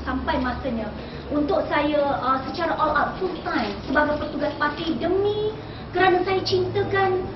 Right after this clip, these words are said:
uh, bukan saya tak sayangkan anak murid saya, kenangan-kenangan yang memang menjadi sebahagian daripada hidup saya, tetapi sayang saya lebih kepada masyarakat Malaysia.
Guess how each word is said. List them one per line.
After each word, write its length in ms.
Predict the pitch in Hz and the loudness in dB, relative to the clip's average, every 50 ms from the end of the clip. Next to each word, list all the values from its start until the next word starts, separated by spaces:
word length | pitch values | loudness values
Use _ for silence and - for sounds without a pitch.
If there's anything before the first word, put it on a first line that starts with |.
| - - - - | -8 -8 -8 -4
uh, 160 | 294 302 277 | -2 -2 0
bukan 240 | 285 359 349 - 415 370 | 0 0 0 -2 -2 -2
saya 120 | 381 - - | -2 -2 -2
tak 100 | 311 - 359 | -2 -2 -2
sayangkan 280 | 339 330 330 320 320 302 302 | -2 -2 0 0 0 0 0
anak 100 | 302 302 302 | 0 0 0
murid 200 | 311 311 302 302 - | 0 -2 -2 -4 -4
saya, 320 | 339 320 311 320 311 311 311 311 294 302 | -2 -2 -2 -2 -2 -2 -2 -2 -2 -2
kenangan-kenangan 800 | 330 285 294 285 285 285 294 285 285 277 277 285 277 285 277 277 | -2 0 0 -2 0 -2 -2 -2 0 0 -2 -2 -2 -2 -2 0
yang 160 | 285 277 269 | 0 2 2
memang 320 | 269 269 269 269 269 262 | 2 2 2 0 0 0
menjadi 360 | 269 269 269 285 277 269 277 277 - - | 0 -2 0 0 0 0 0 -2 -4 -4
sebahagian 480 | 247 233 254 - 294 254 285 302 269 269 | -4 -4 -4 -4 -4 -4 -2 -2 -2 0
daripada 260 | - 262 262 247 269 | -2 -2 -2 -2 -2
hidup 240 | - 294 - - - - | -2 -2 -2 -4 -4 -2
saya, 320 | - 330 349 330 294 294 302 - - - - | -4 -4 -2 0 0 -2 -2 -4 -6 -4 -2
tetapi 400 | - - 339 - 359 339 339 381 330 - | 0 2 2 2 2 2 2 0 0 0
sayang 280 | 392 349 359 359 339 320 | 2 4 4 4 4 4
saya 240 | 381 349 349 381 381 | 2 4 4 2 2
lebih 220 | - - 453 453 440 381 | 0 0 -2 -2 0 0
kepada 480 | 311 302 311 285 269 247 359 415 640 622 - - - | -2 0 2 0 2 2 2 2 0 0 -2 -4 0
masyarakat 720 | 269 277 311 320 320 330 339 330 311 302 - - - - - - 247 247 | 2 2 2 2 0 -2 -2 -4 -4 -4 -6 -6 -6 -6 -6 -6 -4 -4
Malaysia. 400 | 254 262 254 - - 277 226 | -4 -4 -4 -4 -6 -6 -6